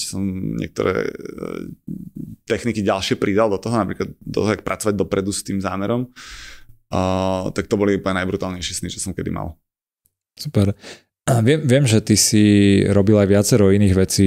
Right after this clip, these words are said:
Speaker 2: v rámci nejakého sebarozvoja, hej, že, že s-, e, sme sa raz rozprávali aj o nejakom pobyte v tme a, a neviem, toho psychoterapeuta a koučov kopec, tieto lucidné sny, meditácie, a takže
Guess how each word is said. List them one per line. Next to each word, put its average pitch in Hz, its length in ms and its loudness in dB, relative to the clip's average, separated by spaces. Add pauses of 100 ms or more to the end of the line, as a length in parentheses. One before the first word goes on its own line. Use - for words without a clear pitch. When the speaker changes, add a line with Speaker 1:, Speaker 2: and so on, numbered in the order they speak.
Speaker 2:
v 90 140 4
rámci 95 320 2
nejakého 95 160 2
sebarozvoja, 98 720 4
hej, 92 120 2
že, 92 140 0 (340)
že 92 160 -10
s-, - 220 -8
e, 101 160 -8 (840)
sme 90 180 0
sa - 140 -2
raz 90 180 2
rozprávali 92 580 2
aj 87 160 2
o 87 120 4
nejakom 87 260 -4
pobyte 92 320 -2
v - 80 -8
tme 101 260 2 (720)
a, 98 80 2 (260)
a 90 180 -2 (340)
neviem, 87 420 -4
toho 87 240 -2
psychoterapeuta 95 1040 0 (140)
a 82 140 0 (140)
koučov 101 540 2
kopec, - 480 0 (540)
tieto - 260 0
lucidné 95 460 4
sny, 101 260 4
meditácie, 95 720 2
a 92 140 2
takže 98 260 -2